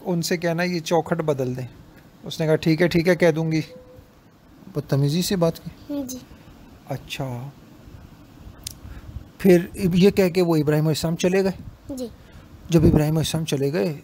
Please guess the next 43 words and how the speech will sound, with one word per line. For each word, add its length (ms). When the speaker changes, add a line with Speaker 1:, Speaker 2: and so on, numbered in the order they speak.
Speaker 1:
इस्माइल 340
अलैहिस्सलाम 440
घर 160
में 140
आए, 80
उनको 400
कुछ 200
अंदाज़ा 360
हुआ, 220
यार, 200
ये 240
घर 200
में 300
जैसे 220
बाहर 280
से 120
कोई 180
आता 280
है 80
सफ़र 380
से, 280
तो 260
कोई, 260
ए, 280
मिट्टी 300
विट्टी 220
लगी 280
हुई 200
है 100
घर 180
में, 300
फला 360
है। 220
Speaker 2:
जी। 300
Speaker 1:
उन्होंने 400
कहा, 120
"यार, 100
घर 220
में 160
कोई 140
आया 220
था 120
क्या?" 200